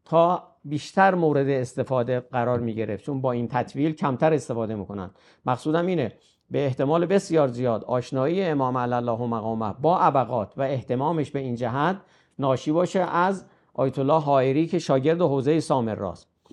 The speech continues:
و امام علاوه بر ابق-، این یادداشتی که در کشف اسرار دارن در باره ابقات، اون وقتی که جلد قدیر ابقات رو چاپ کردن در تهران و قم هزار سیصد بیست و سه شمسی،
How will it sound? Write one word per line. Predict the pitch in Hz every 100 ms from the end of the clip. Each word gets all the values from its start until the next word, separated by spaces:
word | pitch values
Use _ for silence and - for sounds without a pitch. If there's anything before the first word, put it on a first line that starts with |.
| - _ -
و | 131
امام | 139 147 170 185 -
علاوه | 185 202 156 147
بر | 135 120
ابق-، | 123 123 -
این | 135 139 135
یادداشتی | 127 123 143 160
که | 131 127
در | 120 113 - _ -
کشف | 123 -
اسرار | 127 113 - 143 156
دارن | 131 120 113
در | 113 113 110 - _ _ _ _ _ -
باره | 120 123 123 117
ابقات، | 117 117 110 139 180 - - _ _ _ _ _
اون | 123
وقتی | 131 151 175
که | 147
جلد | 135 160 160
قدیر | 143 131 160 170
ابقات | 143 123 127 147
رو | 165
چاپ | - 165 -
کردن | 131 123 120
در | 120 117
تهران | - 123 113 127 120 104 117
و |
قم | 113 131 127 95 -
هزار | 123 139
سیصد | 143 151 151
بیست | 131 -
و | 117
سه | 156 151
شمسی، | 143 117 98 - 90